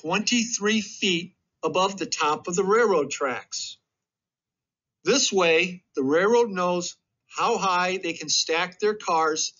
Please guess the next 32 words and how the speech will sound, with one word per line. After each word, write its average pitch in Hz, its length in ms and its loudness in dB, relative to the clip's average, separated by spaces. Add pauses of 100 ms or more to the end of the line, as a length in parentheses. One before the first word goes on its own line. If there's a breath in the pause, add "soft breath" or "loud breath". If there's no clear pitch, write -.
(220 soft breath)
for - 160 -4
their 190 160 2
trip. 180 460 -2 (1900)
The 156 80 -2
railroad 214 380 4
doesn't 190 260 0
want 185 260 0
to 165 60 -4
have 165 260 -2
an 156 80 -4
accident 160 640 -2 (280)
when 175 140 -6
they 175 100 -2
go 180 260 2
underneath 196 500 0
the 170 60 -2
new 185 220 0
bridge. 180 580 0 (1300)
We 208 220 0
have 240 200 0
to 202 100 -4
provide 185 500 0
this 170 180 -2
vertical 160 460 -2
clearance 156 560 -4 (360 soft breath)
over 165 460 -2
each 240 480 0
existing 180 640 0
track, 170 540 0 (640)
as 170 200 0
well 208 380 2
as 165 380 0